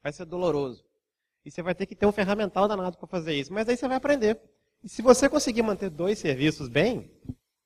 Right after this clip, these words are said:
você vai e, e pode extrair um terceiro, porque agora você já vai ter aquele, aquele conhecimento, aquele, aquela, aquelas ferramentas.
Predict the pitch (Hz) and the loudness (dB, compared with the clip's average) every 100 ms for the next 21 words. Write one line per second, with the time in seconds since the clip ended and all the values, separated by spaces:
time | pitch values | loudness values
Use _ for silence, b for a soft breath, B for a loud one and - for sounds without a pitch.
0 | _ _ _ _ 180 135 185 220 - 208 | _ _ _ _ -4 2 4 2 -2 -14
1 | - _ _ _ _ _ _ _ _ _ | -14 _ _ _ _ _ _ _ _ _
2 | _ _ 269 226 208 202 - - _ _ | _ _ -12 -4 2 2 0 -12 _ _
3 | 233 - 269 165 196 - 262 269 104 - | -4 2 4 6 2 4 6 6 4 -10
4 | _ 143 151 151 190 185 190 202 202 190 | _ -2 4 6 6 2 2 4 4 4
5 | 240 233 214 185 143 - - 107 _ - | 2 4 2 4 2 0 -8 -20 _ -16
6 | - 151 165 170 165 226 226 220 - 135 | -6 -6 -2 -4 -4 0 0 0 -10 -10
7 | 135 131 - 139 143 143 139 143 143 185 | -4 -4 -4 -6 -6 -8 -4 -4 -2 -4
8 | 233 208 - - | -2 -4 -6 -14